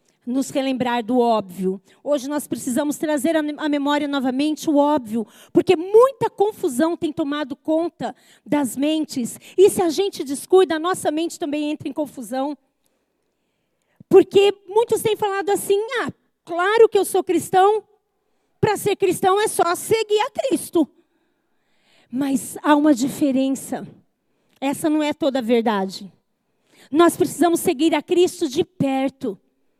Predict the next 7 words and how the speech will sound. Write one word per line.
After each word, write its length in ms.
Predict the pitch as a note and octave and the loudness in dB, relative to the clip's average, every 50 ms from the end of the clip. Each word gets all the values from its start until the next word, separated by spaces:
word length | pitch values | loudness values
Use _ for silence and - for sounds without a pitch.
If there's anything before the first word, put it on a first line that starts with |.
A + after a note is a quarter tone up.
| _ _ _ _ _ _ _ _ _ | _ _ _ _ _ _ _ _ _
Nós 280 | C4+ D#4+ F#4+ G4 G4 - | 2 4 4 4 4 0
precisamos 500 | - - - - E4 C4+ G4 G4 G4 - | -4 -4 -2 0 0 2 2 0 0 -2
seguir 320 | - G#4 D#4 C#4 G4 G#4 | -2 -2 0 2 0 0
a 80 | G4 F#4 | 0 -2
Cristo 460 | - - G4 F#4+ G#4+ - - G4+ F#4+ | -2 2 4 4 4 4 4 2 2
de 160 | D4+ - G4+ | 2 0 -4
perto, 760 | - _ - F4 E4+ F4+ F#4 G4+ F#4+ - _ - E4+ B3+ - | -4 _ -2 -2 0 0 -2 -2 -4 -6 _ -2 -2 -2 -2